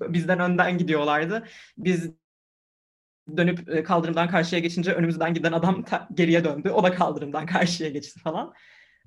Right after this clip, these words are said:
Ee, o an işte ne yapsak falan diye düşündük.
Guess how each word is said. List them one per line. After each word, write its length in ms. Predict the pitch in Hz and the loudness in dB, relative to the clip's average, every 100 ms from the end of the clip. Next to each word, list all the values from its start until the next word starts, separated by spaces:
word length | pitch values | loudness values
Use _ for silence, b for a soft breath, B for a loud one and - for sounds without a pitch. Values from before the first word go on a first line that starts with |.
| - | -4
Ee, 420 | 151 143 143 - - | -2 -2 -6 -10 -2
o 100 | 170 | 0
an 180 | 170 | 2
işte 260 | 180 - 190 | 0 -4 -2
ne 40 | |
yapsak 420 | 185 180 180 185 185 | 0 0 -2 -6 -2
falan 320 | 180 185 202 | 0 0 -2
diye 160 | 165 | -6
düşündük. 540 | 135 - 160 185 349 | -6 -10 -8 -8 -8